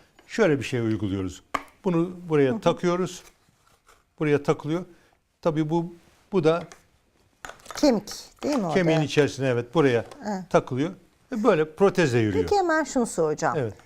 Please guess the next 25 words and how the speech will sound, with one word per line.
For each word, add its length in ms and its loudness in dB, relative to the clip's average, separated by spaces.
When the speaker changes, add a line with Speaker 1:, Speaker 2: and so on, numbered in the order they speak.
Speaker 2:
Ee, 340 0
artık 280 0
programın 540 0
sizle 380 -2
ilgili 300 -2
bölümünü 340 0
kapatmadan 720 -2
önce 400 -4
protez 420 2
takılan 360 -2
hastalar 720 0
nelere 380 2
dikkat 300 -2
etmeli? 360 -4
Şimdi 280 -2
vücutta 460 2
bir 140 2
metal 580 0
de 60 2
olabiliyor. 720 0
Ee, 100 0
Speaker 1:
Evet. 160 0
Speaker 2:
böyle 320 4
bir 140 0
durumda, 560 2